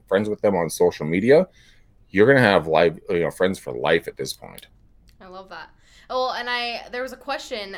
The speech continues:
Speaker 2: um, that we got in one of our surveys, uh, from Amanda, and she asked, um, for somebody that isn't, you said that you use Clever Leads, um, but she said, "Would you suggest having one to two main social media platforms,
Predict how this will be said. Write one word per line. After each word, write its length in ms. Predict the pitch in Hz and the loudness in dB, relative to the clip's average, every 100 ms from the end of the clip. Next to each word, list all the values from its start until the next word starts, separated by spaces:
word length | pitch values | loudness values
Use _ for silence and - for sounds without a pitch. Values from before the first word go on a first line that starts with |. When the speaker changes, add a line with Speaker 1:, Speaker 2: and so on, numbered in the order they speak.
| 196 | -10
Speaker 2:
um, 140 | 202 | -10
that 120 | 202 | -10
we 80 | - | -10
got 200 | 202 208 | -8 -10
in 40 | 190 | -10
one 120 | 185 | -12
of 80 | 180 | -12
our 100 | 175 | -14
surveys, 540 | - 175 185 208 214 | -16 -14 -12 -12 -14
uh, 260 | - 175 180 | -12 -12 -12
from 180 | 196 180 | -14 -14
Amanda, 600 | 175 175 180 185 214 247 - - _ | -16 -16 -14 -12 -12 -12 -16 -20 _
and 120 | - 240 | -14 -12
she 220 | 285 320 | -12 -8
asked, 480 | 233 247 285 - - 196 | -6 -6 -10 -16 -18 -12
um, 400 | 202 190 180 180 | -10 -8 -12 -12
for 140 | 240 | -12
somebody 320 | 254 311 359 | -10 -10 -8
that 480 | 254 214 202 - - | -4 -4 -4 -8 -14
isn't, 380 | 233 226 214 202 | -12 -8 -10 -10
you 140 | 214 | -14
said 180 | 226 - | -12 -12
that 120 | 190 | -12
you 100 | 185 | -18
use 260 | 190 180 180 | -18 -16 -18
Clever 340 | - 202 185 | -12 -10 -10
Leads, 360 | 170 151 165 - 208 | -12 -16 -20 -18 -12
um, 440 | 202 196 180 180 175 | -10 -10 -12 -12 -6
but 160 | - | -6
she 160 | - 277 | -8 -12
said, 240 | 285 226 | -10 -10
"Would 120 | 226 | -12
you 120 | 226 294 | -14 -16
suggest 540 | 349 226 190 214 - | -16 -12 -12 -12 -12
having 540 | - 196 196 190 180 180 - _ _ | -10 -10 -10 -14 -16 -20 -20 _ _
one 340 | 190 196 208 | -12 -8 -8
to 80 | 220 | -10
two 400 | 196 - 233 208 | -16 -16 -14 -12
main 420 | 202 196 190 190 | -12 -12 -12 -14
social 380 | 190 196 180 202 | -16 -14 -12 -14
media 240 | 180 185 190 | -14 -14 -14
platforms, 720 | 214 196 - 233 233 262 | -12 -12 -12 -12 -12 -14